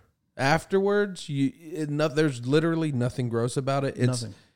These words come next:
Speaker 1: it's, it is. It's just a beautiful thing. Your, you know, your wife giving birth to your baby. It's the way God designed it, and it's, it's just, it's, it's great.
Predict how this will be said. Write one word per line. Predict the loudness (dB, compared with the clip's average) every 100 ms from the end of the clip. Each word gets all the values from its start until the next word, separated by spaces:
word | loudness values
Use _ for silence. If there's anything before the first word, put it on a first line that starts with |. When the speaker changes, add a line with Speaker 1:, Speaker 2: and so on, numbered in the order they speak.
| -2
Speaker 1:
it's, | -2 0 -6
it | -4 0
is. | 2 2 -2
It's | -10 -10
just | -8
a | -6
beautiful | -2 -2 -2 -6
thing. | -6 -4 -2 -4 -8 -14 -14 -2
Your, | 2 2 2 0 -4
you | -2
know, | 0 0
your | 0 -2
wife | -2 -2 -4 -6 -14 -14 -6
giving | -4 -4 -4
birth | -4 -4
to | -4
your | -4
baby. | -4 -4 -4 -4 -6 -10 _ -10
It's | -8
the | -4
way | -4 -2
God | -2 -2
designed | -2 -2 -2 -2 -4
it, | -6 -8 _ -10
and | -6 -4 -4
it's, | -4 -6
it's | -6 -6 -4
just, | -4 -4 -4
it's, | -4 -4
it's | -4 -2
great. | -2 -2